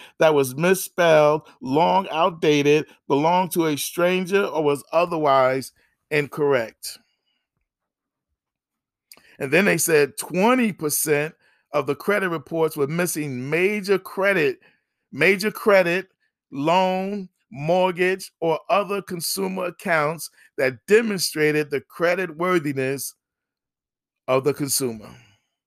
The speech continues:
In other words, they were not reporting the good things that you had going on.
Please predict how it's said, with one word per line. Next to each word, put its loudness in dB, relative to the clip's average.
In -2
other 4
words, 4
they 2
were 2
not 2
reporting 2
the -6
good 2
things -2
that -6
you -4
had 0
going -4
on. -8